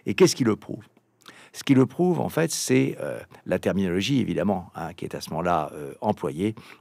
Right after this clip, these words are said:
la termino-, et, et, et, et notamment ce terme qui apparaît très vite, le terme d'union sacrée. Alors, l'union sacrée, euh, c'est pas, euh, c'est, c'est un terme, en fait, euh, qui, qui est évidemment très,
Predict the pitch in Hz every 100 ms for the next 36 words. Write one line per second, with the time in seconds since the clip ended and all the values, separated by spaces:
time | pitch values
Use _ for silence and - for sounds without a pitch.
0 | - 92 - - - 147 80 90 - -
1 | - 98 - - _ - - 165 73 -
2 | 67 87 92 101 - 87 76 95 - _
3 | - 87 82 71 69 90 131 - 110 98
4 | - - _ - 69 - 80 85 92 87
5 | - - - - _ _ _ - - -
6 | - - 98 101 90 - 135 151 127 -
7 | - - 82 82 69 65 - - - -
8 | 113 104 80 60 57 60 - - - -
9 | - - 107 87 62 - - 110 - 58
10 | _ - - - - - - - - -
11 | - - - 80 76 - - -